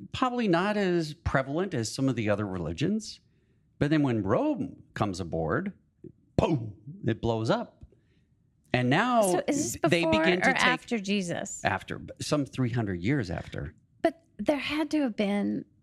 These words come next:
Speaker 2: I'm thinking of the Christmas story.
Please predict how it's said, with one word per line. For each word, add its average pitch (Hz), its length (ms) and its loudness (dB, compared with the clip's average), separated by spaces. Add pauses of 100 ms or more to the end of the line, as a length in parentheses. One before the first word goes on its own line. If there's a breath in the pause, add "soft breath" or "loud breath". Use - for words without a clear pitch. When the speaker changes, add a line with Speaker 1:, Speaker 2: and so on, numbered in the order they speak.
(1120)
Speaker 2:
I'm 233 160 0
thinking 269 340 2
of 196 140 0
the - 360 2 (100)
Christmas 214 360 -2
story. - 640 -6